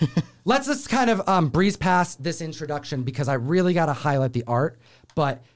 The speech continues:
Speaker 2: what is really the, I don't know, the,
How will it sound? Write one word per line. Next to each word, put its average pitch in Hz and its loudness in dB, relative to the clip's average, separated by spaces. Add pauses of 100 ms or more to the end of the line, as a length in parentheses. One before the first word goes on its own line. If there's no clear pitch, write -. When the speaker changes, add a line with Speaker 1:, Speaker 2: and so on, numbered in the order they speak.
(140)
Speaker 2:
what 165 2
is 160 -2 (1200)
really 233 2
the, 156 0 (680)
I 156 -6
don't 147 -2
know, 110 -4
the, 131 -6